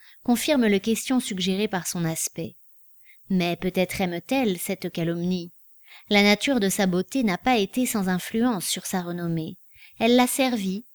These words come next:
de même que sa fortune et sa position l'ont maintenue au milieu du monde.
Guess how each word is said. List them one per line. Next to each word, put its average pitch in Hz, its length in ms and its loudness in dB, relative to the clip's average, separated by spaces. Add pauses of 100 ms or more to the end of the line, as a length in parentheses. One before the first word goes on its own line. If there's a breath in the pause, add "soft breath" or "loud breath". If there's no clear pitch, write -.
de 196 140 4
même 233 220 6
que 247 80 0
sa 226 180 -2
fortune 240 460 -2
et 208 60 0
sa 190 140 -2
position 202 560 -2
l'ont 190 100 2
maintenue 190 540 0
au 180 60 0
milieu 175 340 0
du 160 140 -2
monde. 151 460 -6